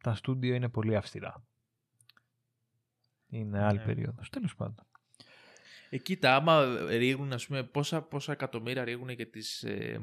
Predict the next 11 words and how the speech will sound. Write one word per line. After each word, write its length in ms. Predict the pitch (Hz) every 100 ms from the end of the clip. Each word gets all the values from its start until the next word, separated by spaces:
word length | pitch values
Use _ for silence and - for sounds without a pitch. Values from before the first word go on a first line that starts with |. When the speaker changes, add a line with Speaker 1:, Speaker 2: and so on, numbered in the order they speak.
| 104
Speaker 2:
Marvel 280 | 110 110 107
τις 120 | -
ταινίες 340 | 113 110 104
που 100 | 131 131
Speaker 1:
Ε. 60 |
Speaker 2:
λέγαμε. 440 | 113 107 110 104 110 - - _ _ _ _ _ _ _ _ _ _ _ _ _ -
Δηλαδή, 260 | 123 127
άμα 260 | 131 131 135
επενδύουν, 680 | 131 123 117 120 139 135
ε, 40 | 120
δηλα-, 360 | 127 110 110